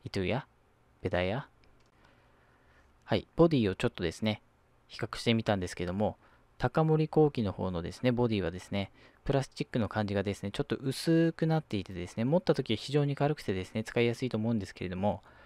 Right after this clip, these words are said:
もしくはですね、落としてしまったり、まあ、それほどですね、ガスなのでこれハードな感じで使わないと思うんですけども、間違ってですね、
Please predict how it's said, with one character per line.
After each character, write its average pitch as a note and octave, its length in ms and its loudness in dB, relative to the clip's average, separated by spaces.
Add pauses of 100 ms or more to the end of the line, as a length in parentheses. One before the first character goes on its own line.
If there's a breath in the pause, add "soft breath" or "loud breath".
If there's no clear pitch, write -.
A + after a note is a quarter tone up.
(320 loud breath)
も F3 100 0
し - 100 -4
く C#3+ 60 0
は A#2 60 4
で F2+ 100 -6
す - 80 -20
ね、 A#2 260 0
落 A#2+ 140 -2
と D3+ 100 2
し - 80 -4
て A2+ 100 -2
し - 120 -4
ま G#2 100 0
っ G2 120 -6
た G2+ 120 -2
り、 G2+ 300 -2 (440 loud breath)
ま A#2+ 160 6
あ、 - 60 -4 (280)
そ - 160 -4
れ D#3+ 120 4
ほ D#3+ 160 2
ど D#3+ 320 4
で D#3 80 0
す - 100 -8
ね、 A2+ 80 0
ガ C3 160 0
ス C#3 120 -6
な A#2+ 100 2
の G2+ 100 -2
で F#2+ 80 -6
こ G2+ 120 -2
れ G2+ 40 0
ハ C#3 200 2
ー - 20 2
ド B2 120 0
な F#2 380 0 (580)
感 A2 200 -2
じ G2 100 -4
で G#2 80 -4
使 - 180 -4
わ A2+ 80 4
な A#2 60 2
い A#2 60 0
と A2+ 80 -2
思 G2 100 0
う F#2+ 40 -4
ん F#2+ 40 -6
で F#2 60 -10
す - 80 -14
け G2 100 -8
ど F#2 80 -6
も、 G#2 220 -2 (1000 loud breath)
間 B2 120 -2
違 D3 180 4
っ C#3 40 2
て A#2 100 0
で F#2 140 -6
す - 100 -16
ね、 G#2+ 180 -4